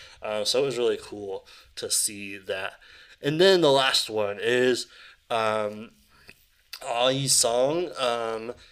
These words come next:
which is, has to do with Kyber crystals as well, um, is by Studio Triggerfish in South Africa. And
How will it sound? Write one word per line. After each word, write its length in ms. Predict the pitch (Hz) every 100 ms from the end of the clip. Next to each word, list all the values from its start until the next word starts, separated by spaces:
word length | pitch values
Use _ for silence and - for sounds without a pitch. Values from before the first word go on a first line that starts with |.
| _ -
which 520 | 123 123 - - -
is, 720 | 131 127 131 127 120 117 117 117 -
has 200 | - 135
to 60 | 143
do 100 | 135
with 140 | 135
Kyber 320 | - 117 131
crystals 460 | - 139 - 143 123
as 160 | 117
well, 680 | 95 98 104 156 185 147 131 113
um, 280 | 104 107
is 440 | 117 123 113 107 -
by 400 | 135 123 117 110
Studio 420 | - 131 120 117
Triggerfish 880 | 107 - 143 160 - 165 165 - - 113
in 140 | 104
South 320 | - 113 107 -
Africa. 680 | 139 139 151 147 143 139 139 - - -
And 600 | - 120 120 120 117 113